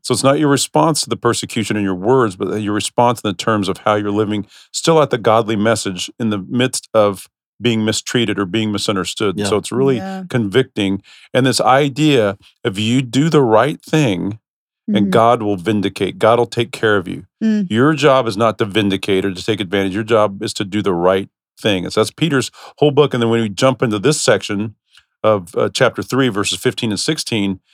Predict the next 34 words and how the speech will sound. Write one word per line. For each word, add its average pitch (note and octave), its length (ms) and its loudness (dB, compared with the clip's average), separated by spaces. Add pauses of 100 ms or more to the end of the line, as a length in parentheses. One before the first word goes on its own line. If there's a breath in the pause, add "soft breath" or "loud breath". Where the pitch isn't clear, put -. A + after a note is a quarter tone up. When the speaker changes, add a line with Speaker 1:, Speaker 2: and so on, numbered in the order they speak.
(200)
Speaker 1:
he B2 80 -4
kinda A2 240 0
goes G2 420 2
into A2 160 -2
some A#2 160 -2
of G#2+ 80 0
those G2 160 2
details. G2 520 -2
So G#2+ 40 -2
it's - 140 -6
Speaker 3:
What C#3 80 2
Speaker 1:
really E3+ 160 4
Speaker 3:
that F#3+ 120 4
Speaker 1:
interesting A#2+ 340 2
Speaker 3:
looks G2 80 -4
like - 60 0
Speaker 1:
stuff. B2+ 200 4
Speaker 3:
and - 80 -10
Speaker 1:
And G2 100 -4
so A2 200 4
Speaker 3:
everything. - 100 -12 (720 loud breath)
Speaker 1:
for A#2+ 140 4
all C3+ 200 6
of A#2+ 80 2
us, G2+ 180 0
as G#2+ 100 -2
we're G#2+ 120 -2
going A2+ 240 2
through A2+ 100 0
life, G#2+ 340 4
'cause G2 120 -4
we G#2+ 100 0
all A2 140 6
have G#2+ 200 2